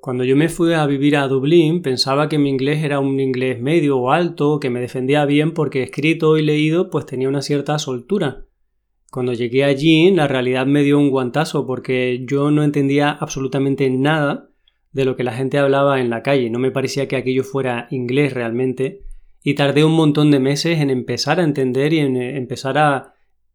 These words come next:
expresarme con soltura. Y eso sí, el momento en que me di cuenta que estaba pensando en inglés, es decir, que mi cerebro ya no traducía, sino que directamente construía los conceptos y las frases en inglés,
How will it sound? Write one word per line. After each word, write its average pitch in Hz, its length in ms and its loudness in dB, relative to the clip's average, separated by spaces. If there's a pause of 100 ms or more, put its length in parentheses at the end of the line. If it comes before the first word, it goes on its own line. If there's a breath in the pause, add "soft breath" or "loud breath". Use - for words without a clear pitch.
(120)
expresarme 139 840 0
con 135 200 -2
soltura. 123 580 -2 (680)
Y 139 80 -2
eso 131 140 -2
sí, 135 360 -2 (380 soft breath)
el 127 140 -2
momento 147 640 2
en 160 140 0
que 151 100 2
me 143 120 4
di 143 120 4
cuenta 147 380 0
que 127 80 -4
estaba 131 540 -2
pensando 139 500 0
en 139 80 2
inglés, 127 440 -2
es 175 160 -2
decir, 135 240 -4
que 127 100 -4
mi 123 80 -4
cerebro 127 320 -2
ya 139 140 0
no 143 140 0
traducía, 139 540 0
sino 123 280 -4
que 120 120 -6
directamente 139 1000 0 (500)
construía 139 680 2
los 135 140 -2
conceptos 143 580 -2
y 131 40 -4
las 123 160 -6
frases 135 380 -2
en 139 100 0
inglés, 139 440 -2